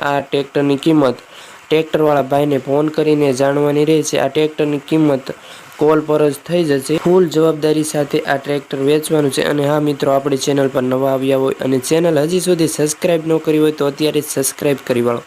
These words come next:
તેથી મારા નવા વીડિયો આવે તે તમને સૌથી પહેલાં મળતા રહે. અને આ વીડિયો બને તેટલો શેર કરજો. ફૂલ જવાબદારી ગેરંટી સાથે આ મહિન્દ્રા ટ્રેક્ટર વેચવાનું છે. ટ્રેક્ટરમાં કોઈ પણ પ્રકારનો ફોલ્ટ નથી.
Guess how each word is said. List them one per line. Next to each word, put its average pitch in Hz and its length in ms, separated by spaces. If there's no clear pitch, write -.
તેથી 139 340
મારા 127 240
નવા 135 240
વીડિયો 147 320
આવે 156 200
તે - 180
તમને 135 300
સૌથી 135 380
પહેલાં 131 280
મળતા 151 340
રહે. 123 180
અને 143 200
આ 156 180
વીડિયો 151 360
બને 151 200
તેટલો 139 300
શેર 165 300
કરજો. 135 340
ફૂલ 175 240
જવાબદારી 156 640
ગેરંટી 151 460
સાથે 147 280
આ 139 160
મહિન્દ્રા 139 460
ટ્રેક્ટર 139 400
વેચવાનું 147 600
છે. 131 100
ટ્રેક્ટરમાં 151 640
કોઈ 135 140
પણ 139 260
પ્રકારનો 139 400
ફોલ્ટ 135 380
નથી. 147 400